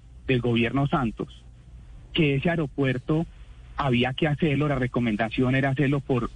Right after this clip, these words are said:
concesión, porque no sabíamos realmente cuánto nos iba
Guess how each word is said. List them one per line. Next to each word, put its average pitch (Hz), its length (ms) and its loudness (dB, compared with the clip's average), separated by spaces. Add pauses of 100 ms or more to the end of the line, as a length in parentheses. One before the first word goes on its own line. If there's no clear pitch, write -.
concesión, 151 760 0 (760)
porque 143 300 0
no 127 160 0
sabíamos 180 760 0 (460)
realmente 147 540 2
cuánto 175 420 -2
nos 135 220 -2
iba 139 320 0